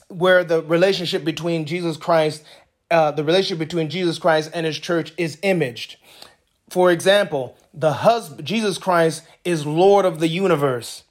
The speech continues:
He is Lord, right? The church is his bride. It's his wife.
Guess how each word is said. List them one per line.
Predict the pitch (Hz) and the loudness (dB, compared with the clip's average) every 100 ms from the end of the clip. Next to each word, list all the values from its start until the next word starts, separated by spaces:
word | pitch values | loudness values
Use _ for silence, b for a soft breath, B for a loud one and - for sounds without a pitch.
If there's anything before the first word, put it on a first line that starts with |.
| b b b | b b b
He | 185 214 | -4 2
is | 208 196 | 2 0
Lord, | 165 175 214 196 143 120 - _ _ | 0 4 6 6 2 -2 -12 _ _
right? | 143 165 214 220 B B | 0 2 2 -4 B B
The | 160 | -4
church | 139 - 226 214 214 - | -2 2 4 4 0 -2
is | 190 160 | -2 2
his | 202 185 | 0 0
bride. | 143 175 208 190 147 139 | 0 2 4 4 0 -4
It's | 139 180 | -4 -6
his | 170 202 175 | -4 -4 -4
wife. | 147 151 214 226 165 131 - | -4 2 2 2 -2 -8 -18